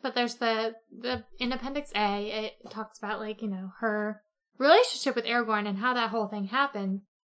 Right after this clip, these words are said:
And how, you know, <laughs> it ended up ending. <laughs> Which, like, wow, that's tragic as shit.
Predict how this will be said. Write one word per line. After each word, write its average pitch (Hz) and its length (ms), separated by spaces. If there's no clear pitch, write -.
And 208 220
how, 190 480
you 208 80
know, 190 100
<laughs> - 460
it 214 60
ended 208 260
up 202 120
ending. 208 340
<laughs> - 400
Which, - 260
like, 208 260
wow, 208 440
that's - 420
tragic 208 480
as 196 60
shit. - 80